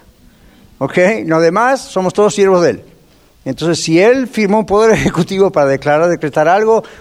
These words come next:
usted y yo simplemente repetimos lo que Él dijo, no lo que nosotros creemos, porque eso nos va a llevar a pensar que podemos mover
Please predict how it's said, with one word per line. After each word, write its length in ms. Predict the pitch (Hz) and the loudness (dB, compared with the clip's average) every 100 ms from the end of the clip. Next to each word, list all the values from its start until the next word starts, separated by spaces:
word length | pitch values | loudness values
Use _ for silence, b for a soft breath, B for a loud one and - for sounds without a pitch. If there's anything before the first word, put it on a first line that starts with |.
| - | -10
usted 220 | 143 175 | -4 -2
y 60 | 165 | 0
yo 100 | 175 | -2
simplemente 520 | 185 165 170 160 170 | -2 0 -2 0 -2
repetimos 560 | 147 147 139 170 170 156 | -2 -4 -6 -4 -2 -2
lo 140 | 135 | -2
que 120 | 151 | -2
Él 80 | 139 | -2
dijo, 380 | 131 - 113 - _ - b b b b | -4 -6 -10 -12 _ -20 b b b b
no 160 | 143 165 | 0 0
lo 140 | 165 | 0
que 100 | 156 | -2
nosotros 1040 | 139 139 - - 185 185 170 165 156 - - b b b b | -4 -6 -4 -2 -2 -2 -4 -2 -2 -8 -20 b b b b
creemos, 540 | 160 143 135 117 113 | 0 2 2 0 -6
porque 400 | - 123 156 143 | -6 -4 0 0
eso 200 | 165 196 | 0 0
nos 160 | 185 170 | 0 2
va 80 | 175 | 2
a 40 | |
llevar 320 | 175 175 175 | 2 2 2
a 100 | 185 | 0
pensar 400 | 180 156 - 165 | 0 -4 0 -2
que 140 | 165 165 | 0 -2
podemos 380 | 147 147 151 135 | 0 0 0 -2
mover 500 | 143 139 151 160 | 0 2 2 2